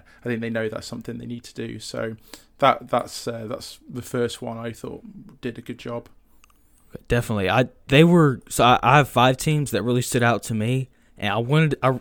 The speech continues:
Speaker 2: almost put Arizona on, but I figured you probably would 'cause they had one of the better drafts.
Speaker 1: Sure.
Speaker 2: Honestly, I love the, the Isaiah Simmons pick at, at eight. I thought, I thought he was gonna go fourth to the Giants, and when he fell,
Speaker 1: Absolutely.
Speaker 2: 'cause I think that they, I, I'm assuming that they went into the first round at, like, thinking,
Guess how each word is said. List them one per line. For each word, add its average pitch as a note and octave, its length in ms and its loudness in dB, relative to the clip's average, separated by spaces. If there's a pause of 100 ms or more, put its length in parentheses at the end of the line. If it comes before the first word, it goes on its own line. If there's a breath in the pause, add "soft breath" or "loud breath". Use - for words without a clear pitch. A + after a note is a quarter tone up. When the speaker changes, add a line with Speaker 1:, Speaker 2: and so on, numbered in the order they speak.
(160)
Speaker 2:
almost D#3+ 320 2
put E3+ 120 2
Arizona C3+ 420 4
on, C3+ 420 0 (100)
but A2 300 0
I A#2 80 -2
figured B2 500 -2
you A#2 120 -6
probably A2+ 340 0
would A#2 280 -2
'cause G#2+ 140 -10
they A2+ 160 2
had A2+ 180 0
one A#2 140 -2
of A2 60 -6
the A2 60 -6
better A2 220 -2
drafts. A2 480 -4 (440 loud breath)
Speaker 1:
Sure. B2 240 -4
Speaker 2:
Honestly, D3 440 2
I A#2+ 120 4
love C#3 360 2
the, B2 220 0
the A#2+ 200 0
Isaiah A#2 280 2
Simmons A2+ 320 -4
pick - 260 -4
at, G2+ 180 -4 (120)
at A2 160 -4
eight. G#2 340 -2
I A2 120 -2
thought, A2+ 400 0 (160)
I A#2+ 80 0
thought C3+ 160 2
he C#3+ 80 2
was C3+ 100 0
gonna A#2+ 160 0
go A2+ 120 0
fourth B2 480 -4
to B2 100 -8
the G#2 80 -6
Giants, A2+ 480 -4
and G2 100 -6
when A2 120 -4
he A#2+ 100 -2
fell, A2 380 0
Speaker 1:
Absolutely. B2 440 -8 (160)
Speaker 2:
'cause - 100 -14
I - 80 0
think D#3 260 -4
that A#2+ 240 2 (220)
they, B2 280 -2
I, G#2+ 140 -2 (280)
I'm A#2+ 160 -4
assuming A#2+ 420 -2
that G#2 220 -4
they A2 240 -2
went C3 200 0
into B2+ 140 -2
the A#2 100 -6
first A2 260 -4
round A2+ 240 -2
at, F2 60 -6
like, G2+ 200 -4
thinking, A2 460 -4